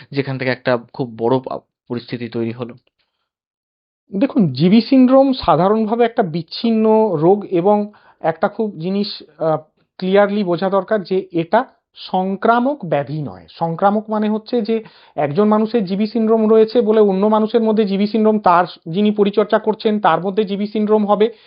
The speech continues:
Speaker 2: এই জিনিস কিন্তু ভেবে নেওয়াটা ঠিক নয়। তো এটা basically দেহের মধ্যে সেই যে জীবাণু ঢুকেছিল হয়তো কিছু সময় আগে, আহ, সাধারণত কি হয়, জীবাণু এক সময়ে দেহের ভেতরে প্রবেশ করেছে, তার দু তিন সপ্তাহের মধ্যে সেই,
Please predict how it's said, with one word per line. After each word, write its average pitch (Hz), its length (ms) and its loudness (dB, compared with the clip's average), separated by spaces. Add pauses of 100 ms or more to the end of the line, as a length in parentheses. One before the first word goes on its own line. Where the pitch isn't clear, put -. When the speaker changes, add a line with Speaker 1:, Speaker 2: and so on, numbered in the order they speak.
(160)
Speaker 2:
এই 208 160 2
জিনিস 226 240 -2
কিন্তু 226 240 -2
ভেবে 190 220 2
নেওয়াটা 170 300 0
ঠিক 120 260 -12
নয়। 95 180 -16 (840)
তো 185 340 2 (120)
এটা 170 200 0
basically 233 540 0
দেহের 202 300 0
মধ্যে 226 320 -4
সেই 226 360 -4 (360)
যে 165 260 0
জীবাণু 202 520 0 (340)
ঢুকেছিল 208 440 0
হয়তো 185 260 0
কিছু 202 280 -8
সময় 175 300 0
আগে, 139 280 -2 (460)
আহ, 131 80 -4
সাধারণত 226 500 0
কি 254 180 -4
হয়, 277 120 -2
জীবাণু 208 460 0
এক 165 200 -4
সময়ে 214 300 -2
দেহের 185 200 0
ভেতরে 208 260 0
প্রবেশ 190 400 0
করেছে, 226 360 0 (380)
তার 196 280 6 (500)
দু 151 160 -6
তিন 254 200 -2
সপ্তাহের 240 480 -2
মধ্যে 214 400 0 (420)
সেই, 226 340 -2